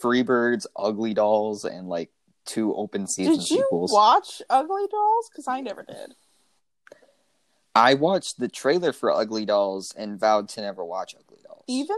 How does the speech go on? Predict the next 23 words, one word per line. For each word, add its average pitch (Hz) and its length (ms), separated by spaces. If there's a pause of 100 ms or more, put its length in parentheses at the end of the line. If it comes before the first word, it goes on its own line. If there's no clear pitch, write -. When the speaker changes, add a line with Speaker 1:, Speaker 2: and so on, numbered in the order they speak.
Speaker 2:
my 277 180
sister 226 540
was 190 200
like, 208 200
"I 202 140
am 185 220
not 175 260
touching 180 420
that." 165 300 (260)
And 214 100
she 226 200
was 214 260
like, 190 220
"What?" 165 400 (240)
Speaker 1:
Half 147 320
the 170 120
cast 143 600
were 120 180
just, - 340
like, 120 260
random 110 800
singers 110 720
that 92 140